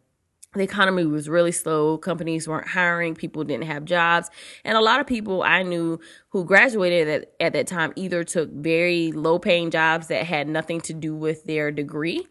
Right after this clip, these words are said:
or they got into more debt and went back to school. So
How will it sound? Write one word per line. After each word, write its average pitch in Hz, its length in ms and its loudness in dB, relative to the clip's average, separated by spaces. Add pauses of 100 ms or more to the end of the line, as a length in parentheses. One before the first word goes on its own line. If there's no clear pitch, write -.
(600)
or 175 460 6
they 160 340 0 (300)
got 139 240 -2
into 175 180 -6
more 151 220 0
debt 147 280 -8
and 160 120 -6
went 143 140 -10
back - 180 -6
to 247 100 -8
school. 156 380 -4
So 165 500 0